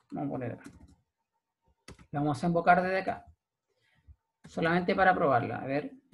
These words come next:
voy a ponerle, eh, M igual lleno matriz cuadrada. Y acá un N que me ingrese el usuario. ¿Ya?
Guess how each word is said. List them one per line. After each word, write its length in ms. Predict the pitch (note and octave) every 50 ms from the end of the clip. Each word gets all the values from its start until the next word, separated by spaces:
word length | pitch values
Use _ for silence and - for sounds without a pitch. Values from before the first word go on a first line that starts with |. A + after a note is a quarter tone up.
| - - _ _ -
voy 80 | C4+
a 20 | C#3+
ponerle, 580 | G3+ - - C3 - B2+ B2+ C3 C#4 C4+ - _ _
eh, 340 | F#3+ F3 F3 F3+ F3 - - - - - -
M 360 | - A3 G3 G3 G3 F#3+ F#3+
igual 400 | - - D3 C#3+ C#3+ D3 D3+ D3+
lleno 160 | - D#3+ D#3
matriz 240 | D3 D3 D3 D#3+ D3
cuadrada. 640 | - - C#3 C3+ C3+ E3 F3+ F#3+ G3 G3+ G#3+ B3+ C4 B3+ - - _ _ _ _ _
Y 180 | - A3+ E3+ D3+
acá 540 | C#3+ D3 - F3 F3 F#3 F#3 F#3 - - -
un 240 | - D3+ D3+ D3+ D#3+
N 280 | F3 F#3+ G3 G3 G3 F#3+
que 120 | - E3+
me 100 | E3+ E3
ingrese 360 | D#3+ D3+ D#3+ E3+ E3 - -
el 60 | F#3+
usuario. 460 | G3 G3+ - G#3+ - - C3 B2 - - _ _ _ _ _ _
¿Ya? 440 | A#3 - - - D3 E3 F3 A#3+